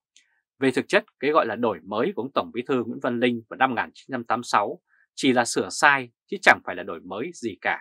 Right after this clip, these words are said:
Có người nhận xét, chỉ cần chính quyền của Đảng Cộng sản Việt Nam trả những gì vốn thuộc về nhân dân, thì tự khắc đất nước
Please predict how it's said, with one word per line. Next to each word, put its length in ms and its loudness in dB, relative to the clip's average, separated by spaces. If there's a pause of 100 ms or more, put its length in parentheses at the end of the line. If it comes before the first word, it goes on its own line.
(1160)
Có 120 4
người 160 2
nhận 120 -8
xét, 240 -4 (200)
chỉ 200 -6
cần 160 2
chính 180 -6
quyền 280 2
của 80 -12
Đảng 120 -2
Cộng 100 -18
sản 160 -6
Việt 160 -12
Nam 280 2 (360)
trả 220 8
những 180 -10
gì 280 -2 (140)
vốn 200 -6
thuộc 140 -2 (100)
về 200 -8
nhân 220 -10
dân, 340 -2 (460)
thì 120 -4
tự 100 -2
khắc 220 0 (260)
đất 260 -2
nước 220 -4